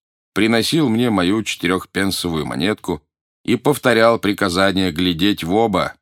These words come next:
чтобы не прозевать моряка с одной ногой. Не могу передать вам, каким навязчивым кошмаром стал для меня этот таинственный одноногий моряк,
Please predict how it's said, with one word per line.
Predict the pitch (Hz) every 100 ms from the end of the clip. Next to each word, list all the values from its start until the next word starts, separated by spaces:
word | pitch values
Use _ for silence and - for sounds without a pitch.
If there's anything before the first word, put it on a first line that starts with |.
| _
чтобы | - - 87 90
не | 95
прозевать | 92 92 80 82 92 104 - - -
моряка | 80 82 69 - 85
с | -
одной | 82 67 67
ногой. | 67 - - - - _ _ _ _ _ _ _ _ _ _ _ _ _ _
Не | 87
могу | 98 95
передать | 90 90 98 113 -
вам, | 71 - _
каким | - - 82
навязчивым | 87 90 92 - 92 90
кошмаром | - 95 - 113 135 85 76
стал | - 85
для | 76 85
меня | 85 95
этот | 90 85 - _ _
таинственный | - 90 85 82 - 90 90
одноногий | 90 85 98 92 85
моряк, | 92 113 107 -